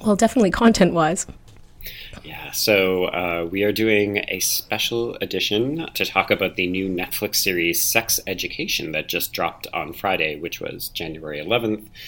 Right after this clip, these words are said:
Speaker 2: And this is a British television show that was made, I had the woman's name,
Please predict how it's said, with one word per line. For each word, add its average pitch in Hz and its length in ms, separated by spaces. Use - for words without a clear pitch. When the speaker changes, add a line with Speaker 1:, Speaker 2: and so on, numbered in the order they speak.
Speaker 2:
And 85 640
this 110 160
is 101 160
a 92 400
British 107 680
television 95 640
show 80 800
that 87 160
was 90 180
made, 95 1200
I - 60
had - 200
the 92 80
woman's 92 400
name, 110 840